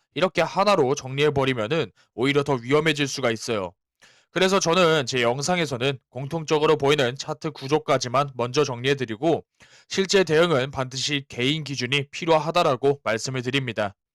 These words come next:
그래서 이미 쿼크 체인을 들고 계신 분들 또는 들어갈 계획이 있으신 분들 중에서 본인의 단가 기준으로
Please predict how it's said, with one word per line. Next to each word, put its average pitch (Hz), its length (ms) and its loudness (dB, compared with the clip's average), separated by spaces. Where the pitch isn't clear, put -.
그래서 170 500 4
이미 156 260 -2
쿼크 190 320 0
체인을 165 500 2
들고 127 240 -6
계신 139 260 0
분들 131 380 0
또는 151 260 0
들어갈 143 360 2
계획이 135 320 2
있으신 135 340 -4
분들 131 260 0
중에서 120 500 0
본인의 151 560 2
단가 143 340 0
기준으로 143 580 2